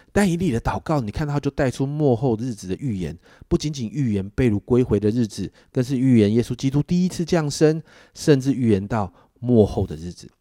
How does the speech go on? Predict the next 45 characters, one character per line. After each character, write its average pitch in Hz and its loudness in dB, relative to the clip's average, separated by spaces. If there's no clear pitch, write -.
到 180 0
了 165 4
第 170 -4
十 123 -8
章 147 -4
呢， 135 -6
时 - -12
间 147 -4
点 95 -6
是 117 -14
在 117 -6
第 123 -6
九 101 -6
章 107 -6
启 - -12
示 95 -8
后 110 -4
的 95 -4
两 82 -10
年。 87 -10
那 117 -2
但 180 0
以 170 2
理 147 0
领 101 -4
受 156 0
许 120 -4
多 131 0
启 - -6
示 - -6
的 120 2
时 - -8
候， 123 -2
其 110 -8
实 - -12
你 95 -8
知 - -8
道 127 -2
那 139 -2
一 160 0
次， - -6
那 170 0
个 151 -2
时 - -8
段， 110 0